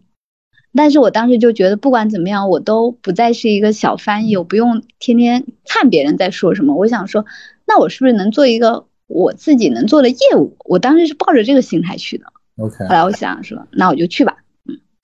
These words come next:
Speaker 1: 后来我去了不到半年，我就做了采购，buyer。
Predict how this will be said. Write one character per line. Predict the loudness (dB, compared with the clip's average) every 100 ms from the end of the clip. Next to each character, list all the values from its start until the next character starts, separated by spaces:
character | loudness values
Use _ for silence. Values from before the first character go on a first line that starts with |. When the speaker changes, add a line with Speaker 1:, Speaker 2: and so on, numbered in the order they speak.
| -20 -20 _ -4
Speaker 1:
后 | -2
来 | 0 2
我 | 2 0 _
去 | -4 2
了 | 2 2
不 | 0
到 | 0
半 | 0 -2 0
年， | -2 -4
我 |
就 | -2 -2 -2 -6 -2
做 | 0
了 | 0
采 | -4 -8
购， | -10 -12 -16 _ _
buyer。 | -4 -2 0 -4